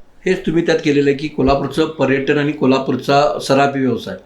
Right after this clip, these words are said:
ह्या दोन्हीचाही समन्वय तुम्ही त्यामध्ये नेमकेपणे साधलेला आहे. ही सात ते आठ महिने सगळी प्रोसेस होती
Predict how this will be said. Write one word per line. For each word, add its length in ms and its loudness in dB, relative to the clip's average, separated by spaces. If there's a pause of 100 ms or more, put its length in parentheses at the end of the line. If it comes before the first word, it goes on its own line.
(240)
ह्या 80 2
दोन्हीचाही 580 2
समन्वय 480 0
तुम्ही 600 -2
त्यामध्ये 580 4
नेमकेपणे 640 4
साधलेला 400 -6
आहे. 120 -10 (460)
ही 440 -2
सात 200 -2 (120)
ते 60 4
आठ 100 2
महिने 220 0
सगळी 220 -2
प्रोसेस 420 -2
होती 280 -6